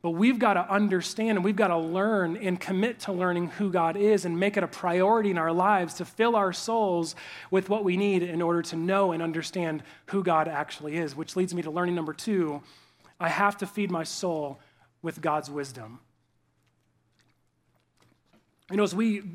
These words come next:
you know, progress in science and, you know, uh, learning about the human mind and all these different things, one of the things we find out is one of the most important things that we can do when it comes to emotional and physical health is by guarding what we put into our bodies,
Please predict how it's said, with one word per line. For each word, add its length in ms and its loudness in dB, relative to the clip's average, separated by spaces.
you 120 -2
know, 100 4
progress 580 2
in 140 -6
science 600 0
and, 240 -6
you 80 -6
know, 280 -2
uh, 160 -2
learning 340 4
about 300 2
the 60 -10
human 300 2
mind 460 2
and 80 -2
all 160 4
these 160 -2
different 300 -2
things, 320 -2
one 100 4
of 60 4
the 60 4
things 300 0
we 300 -2
find 260 2
out 240 4
is 160 -2
one 120 2
of 40 4
the 40 2
most 180 0
important 480 -2
things 240 -2
that 80 -6
we 140 -4
can 240 -6
do 440 0
when 100 2
it 60 0
comes 220 0
to 140 -2
emotional 520 0
and 120 -4
physical 440 -2
health 420 -2
is 140 -4
by 140 0
guarding 480 0
what 120 -2
we 100 -4
put 220 -8
into 240 -4
our 100 -4
bodies, 560 -4